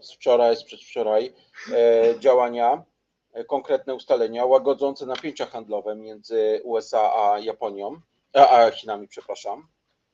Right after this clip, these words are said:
Em, U S A obniżyły cła na produkty związane, jak to on mówi, takie s-,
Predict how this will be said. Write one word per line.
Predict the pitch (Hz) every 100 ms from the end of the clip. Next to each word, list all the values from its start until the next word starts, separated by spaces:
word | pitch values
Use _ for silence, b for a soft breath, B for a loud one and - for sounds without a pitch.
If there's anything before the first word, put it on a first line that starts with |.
| _ _ _ _ _ _ _ _
Em, | 113 117 117 117 120 _ _ _ _ _ _ _ _ _
U | - 147
S | 147 156
A | 131 127 165 - _ _ _ -
obniżyły | 127 139 139 123 147 131
cła | 127 139 123
na | 123
produkty | 110 123 117 - 120
związane, | 120 123 127 123 123 123 120 117 _ _
jak | 113 110
to | - 117
on | 113
mówi, | 113 104
takie | 113 -
s-, | 113 -